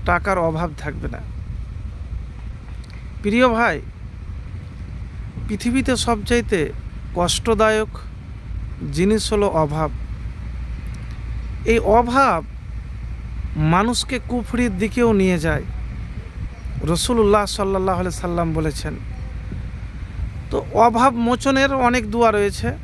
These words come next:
তো আমি এমন একটি দোয়ার কথা বলবো, যে আপনার হাতে কাজ নাই, সংসারে খুব অভাব, ঘরে খুব অভাব,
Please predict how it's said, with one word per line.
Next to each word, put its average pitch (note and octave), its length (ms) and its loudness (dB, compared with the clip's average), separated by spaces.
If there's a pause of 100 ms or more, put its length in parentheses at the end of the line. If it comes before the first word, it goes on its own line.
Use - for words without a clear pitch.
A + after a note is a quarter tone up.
(1500)
তো - 60 -4
আমি A3 340 4
এমন B3 260 4
একটি B3+ 240 0
দোয়ার A3 280 4
কথা G3+ 300 0
বলবো, F3+ 460 0 (800)
যে G3 240 4
আপনার G#3 520 2 (520)
হাতে F#3+ 240 0
কাজ F3 300 2
নাই, D#3+ 260 -2 (880)
সংসারে A3+ 580 2
খুব G#3+ 260 0
অভাব, E3 380 2 (320)
ঘরে A3 240 0
খুব G#3+ 280 -4
অভাব, D#3+ 400 0